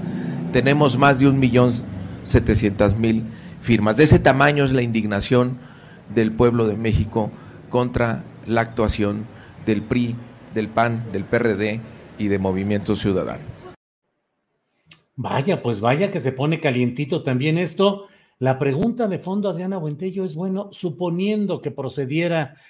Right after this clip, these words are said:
Speaker 2: esta acusación que hace, eh, que encabeza, pues, Mario Delgado, ¿qué pasaría? Eh, ¿que meterían a la cárcel a los, eh, senadores, a los, eh, diputados federales que votaron en contra de la reforma eléctrica?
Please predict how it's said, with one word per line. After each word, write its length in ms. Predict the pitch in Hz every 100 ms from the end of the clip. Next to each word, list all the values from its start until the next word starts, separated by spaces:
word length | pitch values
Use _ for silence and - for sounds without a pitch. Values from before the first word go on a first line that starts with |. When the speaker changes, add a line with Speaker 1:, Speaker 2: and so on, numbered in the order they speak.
| _ -
Speaker 2:
esta 320 | 143 143 156
acusación 640 | 135 135 - 120 - 139 139
que 140 | 131
hace, 720 | 123 127 135 131 123 110 - _ _ _ 117
eh, 760 | 110 107 104 104 104 101 92 _ _ _
que 320 | - - -
encabeza, 760 | 139 135 127 131 165 - 123 -
pues, 240 | 127 123
Mario 320 | 127 131 127
Delgado, 520 | 117 107 123 123 131 - _ _
¿qué 140 | - 226
pasaría? 760 | 233 214 151 123 127 107 - _ _ _
Eh, 520 | 151 135 135 135 131 -
¿que 80 |
meterían 440 | 135 135 139 156 196
a 60 |
la 160 | 190 156
cárcel 560 | 180 208 - 226 214 196
a 80 |
los, 340 | 175 170 151 -
eh, 160 | 160 139
senadores, 760 | 156 147 151 196 220 214 208
a 140 | 151
los, 300 | 156 147 -
eh, 280 | 156 151 131 - _ 147
diputados 480 | 135 143 175 175
federales 340 | 160 156 170 156
que 120 | 135
votaron 340 | 131 151 151
en 60 | 143
contra 240 | 147 143
de 40 | 143
la 80 | 135
reforma 320 | 131 147 147
eléctrica? 680 | 160 175 185 185 196 190